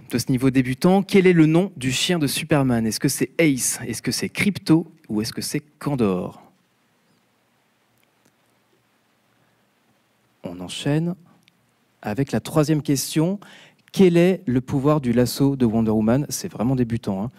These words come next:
Il permet de se téléporter instantanément sur l'île de Themyscira. Il brûle ses victimes. Pour un avatar de la paix, c'est pas cool. Ou il vous oblige à dire la vérité.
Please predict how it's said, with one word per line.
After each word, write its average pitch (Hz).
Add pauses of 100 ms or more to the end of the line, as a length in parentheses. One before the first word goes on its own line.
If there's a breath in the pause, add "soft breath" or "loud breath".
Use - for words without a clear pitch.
(340 loud breath)
Il 113
permet 156
de 156
se 156
téléporter 196
instantanément 143
sur 117
l'île 139
de 127
Themyscira. 127 (300)
Il 117
brûle 165
ses 151
victimes. 160 (960)
Pour 117
un 117
avatar 117
de 117
la 110
paix, 123
c'est -
pas 110
cool. 180 (480 loud breath)
Ou 196
il 165
vous 120
oblige 139
à 117
dire 139
la 131
vérité. 110